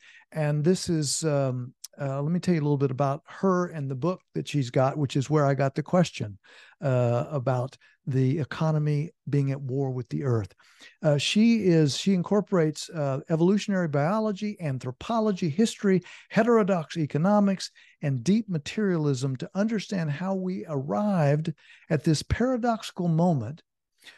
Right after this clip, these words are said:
where humans appear trapped in an economic system that functions af-, i-, as if it were not part of this earth,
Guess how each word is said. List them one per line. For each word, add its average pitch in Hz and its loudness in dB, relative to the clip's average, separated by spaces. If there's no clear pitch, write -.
where 160 6
humans 214 4
appear 160 -2
trapped 220 -2
in 170 2
an 160 2
economic 175 -2
system 147 0
that 160 2
functions 185 2
af-, 180 2
i-, 269 0
as 180 2
if 302 0
it 214 4
were 214 4
not 254 0
part 226 -6
of 185 -6
this 165 -6
earth, 139 0